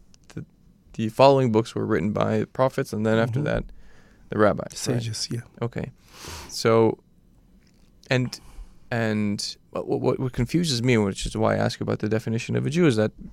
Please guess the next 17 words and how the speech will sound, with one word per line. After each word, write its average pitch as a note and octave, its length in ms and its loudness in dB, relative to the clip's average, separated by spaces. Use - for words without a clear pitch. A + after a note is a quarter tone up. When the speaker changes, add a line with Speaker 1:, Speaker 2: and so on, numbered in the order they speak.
Speaker 1:
there's G#2+ 320 -2
just, - 220 -2
there's A#2+ 180 -4
such C3+ 240 -2
a A#2 60 0
broad, A2 760 0
within D3 400 2
the C3+ 80 4
whole B2 160 4
Jewish A#2 360 -2
nation, C3+ 280 -4
there's A2+ 160 -2
a A#2 80 -2
whole B2+ 220 4
broad A2 560 2
spectrum A2 540 -2
of - 380 -8